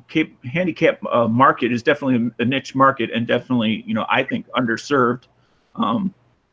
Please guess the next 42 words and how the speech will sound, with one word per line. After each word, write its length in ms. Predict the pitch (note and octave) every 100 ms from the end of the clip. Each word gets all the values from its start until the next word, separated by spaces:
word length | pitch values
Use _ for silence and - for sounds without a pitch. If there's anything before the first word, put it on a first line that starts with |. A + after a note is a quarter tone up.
| _ _ _
but 260 | - A2+ C3
yeah, 260 | C#3 A#2+ -
it, 160 | B3+ -
I 80 | -
think 180 | E3
it's 140 | D4 -
great 340 | - D#3 -
when 240 | B2+ A#2+ -
companies 420 | - D3+ D#3 C#3+ -
come 200 | C#3+ D3
out 180 | C#3+
with 180 | - A#2
things 360 | - C3+ A#2+ -
that 160 | B2+
can 80 | A#2+
help 340 | B2 D3+ D#3 -
get 260 | C3+ B2+
more 280 | B2+ D3 D3+
shooters 420 | D3 D#3 C3 A#2+
out 220 | A#2+ C3+
there 160 | C#3+ C#3
in 80 | A#2+
general, 500 | C#3+ D3+ C3 B2 A#2
let 160 | C3+ C#3
alone 380 | C3 C#3 C#3 B2
what 220 | - B2+
I'll 120 | B2
call 320 | B2+ A#2 A2 -
one 160 | C3+ C#3+
of 80 | B2
the 160 | B2 C3
underserved 640 | D3 C3 B2 C3 B2+ -
groups. 460 | C3+ C3+ A2 - - _ _ _ -
And 280 | A#2+ A#2 A#2+
handicapped 500 | C3 C3 B2+ C3+ -
people 260 | C3 A2
are 80 | B2
definitely 400 | A2+ B2 A#2+ A#2+
one 220 | A2+ A#2
of 60 | A2+
those 180 | A2+ -
groups. 420 | A#2+ - -